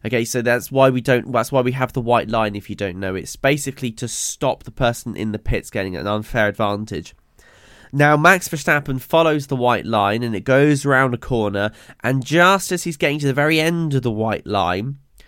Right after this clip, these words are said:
he gets a snap of oversteer and the car spins to the left and he gets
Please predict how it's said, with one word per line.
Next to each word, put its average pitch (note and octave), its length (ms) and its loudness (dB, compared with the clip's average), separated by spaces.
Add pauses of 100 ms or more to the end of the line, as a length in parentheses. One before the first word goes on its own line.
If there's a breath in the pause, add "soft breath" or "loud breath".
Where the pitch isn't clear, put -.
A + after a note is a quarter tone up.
(240 soft breath)
he C#3+ 600 -4
gets C#3 240 -2
a C3+ 60 -12
snap - 500 -6 (160)
of B2 300 0 (260)
oversteer A2 840 2 (300 soft breath)
and A#2 140 -4
the - 20 -6
car D3 400 0
spins D3+ 560 -4
to - 160 -14
the C3 140 2
left C3 580 -2 (460 soft breath)
and C3+ 320 0
he F3+ 320 -8
gets - 320 -4